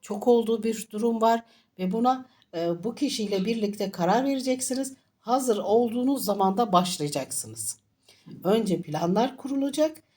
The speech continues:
E, <clears throat> o, olaylar be-, yerler, olaylar, durumlar belirlenecek. Ondan sonra da bu bir gündeme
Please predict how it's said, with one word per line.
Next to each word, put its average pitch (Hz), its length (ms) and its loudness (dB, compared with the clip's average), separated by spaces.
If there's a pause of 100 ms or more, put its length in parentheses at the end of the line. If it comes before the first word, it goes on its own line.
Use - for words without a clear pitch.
(280)
E, 151 160 -2 (680)
<clears throat> - 540 0
o, 156 100 -2 (100)
olaylar 185 760 4
be-, 262 40 2
yerler, 247 680 4
olaylar, 185 580 2
durumlar 165 480 2
belirlenecek. 254 720 2
Ondan 202 360 2
sonra 160 300 -4
da 254 220 0 (360)
bu 240 200 -4
bir 240 240 -4
gündeme 196 640 2